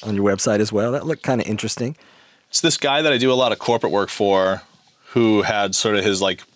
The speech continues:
Speaker 2: passion project indie film, and I think he broke it up into, um, like, series. I think it's in four parts. So I worked on the fourth one. Yeah, it was just, like,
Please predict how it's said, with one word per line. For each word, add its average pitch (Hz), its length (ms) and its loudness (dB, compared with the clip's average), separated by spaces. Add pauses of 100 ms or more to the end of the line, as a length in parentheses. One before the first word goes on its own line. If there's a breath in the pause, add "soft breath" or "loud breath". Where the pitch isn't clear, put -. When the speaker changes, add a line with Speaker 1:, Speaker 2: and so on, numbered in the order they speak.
(140)
Speaker 2:
passion 107 380 -2
project 101 600 -2 (280)
indie 107 400 0
film, 101 500 0 (580)
and 110 80 -4
I 101 40 -2
think 127 200 -4
he 135 80 0
broke 110 260 0
it 107 60 0
up 101 160 0
into, 92 300 0 (720 soft breath)
um, 87 340 -2
like, 87 180 -2
series. 98 600 0
I 87 80 0
think 92 160 -6
it's - 100 -4
in 90 80 -6
four 95 260 -2
parts. 87 460 -2 (640)
So - 160 0
I 123 40 2
worked 127 160 2
on 123 60 0
the 113 80 0
fourth 101 320 0
one. 101 320 0 (800 loud breath)
Yeah, 226 240 4
it 180 60 2
was 175 100 4
just, - 220 0
like, 170 220 2